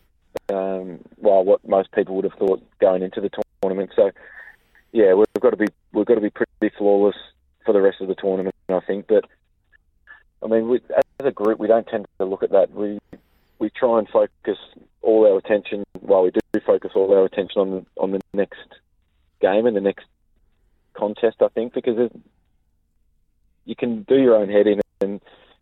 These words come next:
and you can use so much of your mental energy worrying about things that you can't control and things that are too far ahead. So it, it's as simple as that, I think, mate. There's, there's obviously, as, at a, at a point,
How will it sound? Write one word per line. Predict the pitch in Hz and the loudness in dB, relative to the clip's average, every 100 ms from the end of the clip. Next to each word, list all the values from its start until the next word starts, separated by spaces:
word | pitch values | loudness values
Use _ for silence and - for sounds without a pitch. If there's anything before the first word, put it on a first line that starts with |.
| _ _ | _ _
and | 104 | -10
you | 101 | -6
can | 107 | -2
use | 107 107 - | 0 0 0
so | 110 | 0
much | 107 95 _ - - _ - - - | 0 -4 _ -20 -20 _ -14 -10 -8
of | |
your | 92 95 | -8 -4
mental | 98 98 104 95 | -4 -2 0 0
energy | 98 90 98 95 _ _ _ _ _ _ | 0 -4 -8 -8 _ _ _ _ _ _
worrying | 101 101 98 98 | 0 2 2 2
about | 95 - | 0 0
things | - 101 92 | -4 -8 -6
that | 98 92 - _ _ _ _ _ _ | -2 -2 -4 _ _ _ _ _ _
you | 95 | -6
can't | - 98 | -6 -6
control | - 85 - 95 104 120 | -8 -10 -2 2 2 2
and | 92 | -2
things | 107 98 | -6 -4
that | 98 95 - _ _ _ _ | -4 -4 -6 _ _ _ _
are | - - | -10 -8
too | 101 _ - | -10 _ -2
far | 98 95 95 - - | 0 2 0 -6 -14
ahead. | - 101 - | -4 -4 0
So | 117 98 - - _ _ _ _ | 2 2 -2 -20 _ _ _ _
it, | - - | -2 2
it's | - _ | 0 _
as | 123 - | -6 -2
simple | - 117 | 0 2
as | 98 | 2
that, | 95 | 2
I | 95 | 2
think, | - 98 | -2 -2
mate. | 92 90 | -2 2
There's, | 104 98 - _ _ | 2 2 -2 _ _
there's | - 104 | -2 2
obviously, | 110 95 - - 98 92 - - | 0 -2 -12 -2 0 0 -6 -6
as, | - 107 87 | -2 -2 -2
at | - 107 | 0 4
a, | 98 95 90 _ _ _ _ _ _ | 4 2 -2 _ _ _ _ _ _
at | - | -2
a | 95 | -2
point, | - 123 143 | 0 -2 -2